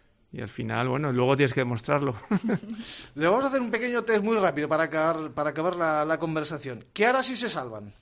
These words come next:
Speaker 2: ¿Tiene algo decidido? ¿Cómo lo celebrará?
Speaker 1: Pues, eh, no lo, no lo he decidido, la verdad. No soy mucho de pensar en celebraciones, pero lo, lo celebraré muy bien.
Speaker 2: Eh, ¿es mejor o peor tener a los jefes lejos?
Speaker 1: Eh, les siento muy cerca,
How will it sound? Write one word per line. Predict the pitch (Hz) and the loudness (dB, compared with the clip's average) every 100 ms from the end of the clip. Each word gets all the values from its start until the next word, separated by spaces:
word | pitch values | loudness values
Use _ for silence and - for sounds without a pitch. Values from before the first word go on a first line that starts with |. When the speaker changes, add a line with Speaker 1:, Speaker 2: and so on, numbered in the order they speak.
| - | -8
Speaker 2:
¿Tiene | 170 | -4
algo | 208 214 | 2 4
decidido? | 208 208 247 151 - - _ _ _ _ _ | 2 0 -4 -4 -8 -18 _ _ _ _ _
¿Cómo | - 202 | -4 -4
lo | 208 | 0
celebrará? | 202 185 156 110 - | 0 0 -2 -6 -4
Speaker 1:
Pues, | 113 - - | -4 -4 -2
eh, | 120 117 113 110 110 110 113 113 110 - | 2 4 4 4 2 2 0 -2 -4 -4
no | 127 123 | -2 2
lo, | 175 180 | 2 2
no | 156 165 | 2 4
lo | |
he | 196 | 4
decidido, | 156 139 165 147 | 4 4 4 4
la | |
verdad. | 135 160 151 | 4 4 2
No | |
soy | 135 160 | 0 0
mucho | 151 143 151 | 0 2 4
de | 143 139 | 6 4
pensar | 131 135 | 2 0
en | 131 | 0
celebraciones, | 139 131 131 127 143 156 | 0 2 0 0 0 0
pero | - 139 | 0 2
lo, | 127 127 123 123 | 2 4 4 4
lo | 123 | 2
celebraré | 123 123 120 135 139 | 0 0 2 2 2
muy | 131 135 135 | 0 2 2
bien. | 120 113 110 120 - _ - - - 135 | 0 -2 -6 -12 -18 _ -20 -20 -16 -6
Speaker 2:
Eh, | 139 143 147 | -4 -4 -4
¿es | 208 240 | -4 -2
mejor | 254 240 285 277 - | -4 0 0 0 -4
o | 175 | 2
peor | 185 185 156 | 6 6 4
tener | 165 185 | -2 0
a | 185 | 0
los | 160 156 | -2 -4
jefes | 180 175 160 | -6 -4 -8
lejos? | 139 - 120 - _ _ _ _ _ _ _ - - - - - - | -8 -12 -16 -20 _ _ _ _ _ _ _ -20 -20 -20 -18 -16 -4
Speaker 1:
Eh, | 120 123 123 | 2 4 4
les | 127 123 | 2 0
siento | 139 165 | 0 0
muy | 160 | 0
cerca, | 143 156 135 | 0 0 -2